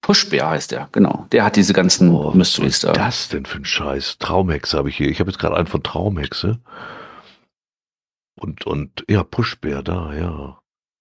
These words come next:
Speaker 2: Aber
Speaker 1: Das ist
Speaker 2: was
Speaker 1: halt
Speaker 2: soll
Speaker 1: wirklich,
Speaker 2: das denn, ey?
Speaker 1: wirklich voll, ne? Da sind kaum Multis noch da, ne? Sind also, äh,
Speaker 2: Oh,
Speaker 1: ja, doch
Speaker 2: also
Speaker 1: ein paar
Speaker 2: wenn ich hier
Speaker 1: Multis
Speaker 2: auf die Karte
Speaker 1: schon,
Speaker 2: guck,
Speaker 1: doch, ja, doch.
Speaker 2: muss aber schon ein Stück für fahren auch immer, ja,
Speaker 1: Ja, ja,
Speaker 2: stimmt.
Speaker 1: ja. Also relativ viele Mysteries und ja,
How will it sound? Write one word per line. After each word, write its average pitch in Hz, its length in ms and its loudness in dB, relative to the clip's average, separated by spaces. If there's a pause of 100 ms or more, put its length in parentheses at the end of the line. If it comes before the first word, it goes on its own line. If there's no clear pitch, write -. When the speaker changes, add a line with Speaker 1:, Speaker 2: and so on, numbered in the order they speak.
(1120)
Speaker 2:
Aber - 260 -14
Speaker 1:
Das 98 180 4
ist 98 60 2
Speaker 2:
was - 0 -
Speaker 1:
halt 95 120 4
Speaker 2:
soll - 100 0
Speaker 1:
wirklich, - 300 4
Speaker 2:
das - 180 -10
denn, 69 200 -8
ey? 67 60 -2
Speaker 1:
wirklich 110 380 2
voll, 95 320 2
ne? 104 120 6
Da 95 80 6
sind 107 120 8
kaum 123 200 4
Multis 147 380 4
noch 156 120 2
da, 185 380 2
ne? 117 120 4
Sind 110 240 4
also, 104 400 2
äh, - 40 -4
Speaker 2:
Oh, - 60 -4
Speaker 1:
ja, 95 280 -2
doch 92 140 4
Speaker 2:
also 113 180 6
Speaker 1:
ein 113 60 8
paar 107 120 6
Speaker 2:
wenn 107 80 6
ich 113 80 6
hier 110 80 6
Speaker 1:
Multis - 80 4
Speaker 2:
auf 110 100 6
die 131 60 8
Karte - 0 -
Speaker 1:
schon, 127 80 6
Speaker 2:
guck, 123 100 2
Speaker 1:
doch, 104 200 4
ja, 101 140 4
doch. 104 140 -6 (140)
Speaker 2:
muss 113 300 4
aber 117 140 6
schon 120 160 2
ein - 20 2
Stück 120 240 -2
für 113 120 2
fahren 104 400 0
auch 71 200 0
immer, 71 220 -2
ja, 71 160 0
Speaker 1:
Ja, 69 40 2 (100)
ja, - 60 -2
Speaker 2:
stimmt. - 380 -2
Speaker 1:
ja. - 200 -2
Also 101 240 2
relativ 113 460 2
viele 101 140 4
Mysteries 120 520 6
und 95 400 4 (680)
ja, - 160 4